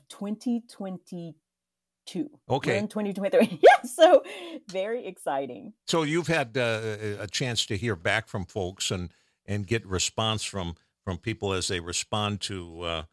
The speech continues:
Speaker 2: uh, using fifty-two Weeks in the Word.
Speaker 1: Yes. One of the things, there's, uh,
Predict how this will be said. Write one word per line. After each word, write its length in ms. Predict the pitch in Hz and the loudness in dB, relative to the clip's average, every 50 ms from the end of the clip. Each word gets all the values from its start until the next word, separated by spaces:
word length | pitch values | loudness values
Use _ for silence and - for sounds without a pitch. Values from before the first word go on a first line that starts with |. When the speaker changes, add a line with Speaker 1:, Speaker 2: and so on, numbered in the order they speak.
| _ _ _ _ _ _ _ _ | _ _ _ _ _ _ _ _
Speaker 2:
uh, 400 | 82 78 78 80 78 78 80 82 - - 76 - 90 95 - - | -14 -12 -10 -10 -10 -12 -14 -16 -18 -18 -20 -20 -20 -20 -20 -20
using 680 | 95 90 101 127 135 131 - - 101 80 80 - - - | -14 -6 -4 -2 0 0 0 0 -2 -2 -4 -8 -14 -12
fifty-two 480 | - 110 95 - - 87 - - 101 87 | -6 -6 -4 -4 -6 -10 -8 -8 -8 -8
Weeks 300 | 67 78 80 - - - | -8 -10 -10 -8 -8 -8
in 80 | 82 73 | -8 -10
the 80 | 71 | -10
Word. 260 | 71 71 60 - - _ _ _ _ _ _ _ _ _ _ _ _ _ _ _ _ _ _ _ _ _ _ _ _ - | -10 -12 -12 -12 -16 _ _ _ _ _ _ _ _ _ _ _ _ _ _ _ _ _ _ _ _ _ _ _ _ -18
Speaker 1:
Yes. 580 | 160 156 156 175 170 135 - - - - - - | -14 -10 -2 0 0 0 0 -4 -10 -16 -16 -14
One 300 | - 170 151 180 208 233 | -12 -10 -6 -4 -2 -2
of 80 | 247 240 | -2 -2
the 100 | 233 208 | -2 -6
things, 460 | - - 196 185 180 175 170 - - - - | -6 -6 -8 -6 -6 -8 -8 -10 -12 -14 -6
there's, 260 | - 208 226 208 - - | -2 -2 -2 -2 -4 -4
uh, 60 | - | -4